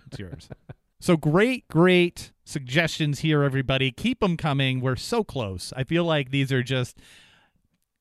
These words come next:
teetering on the peripheral of that bullseye that is the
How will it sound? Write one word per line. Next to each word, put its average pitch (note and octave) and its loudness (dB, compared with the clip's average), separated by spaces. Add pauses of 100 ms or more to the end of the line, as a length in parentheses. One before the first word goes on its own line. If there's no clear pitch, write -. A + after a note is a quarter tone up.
(280)
teetering A#2+ 2 (800)
on C#3+ -2
the C3 0 (260)
peripheral D#3 -2 (180)
of C3 2
that B2+ 0 (240)
bullseye C#3 4
that A#2 -2
is A2+ -4
the A2+ -4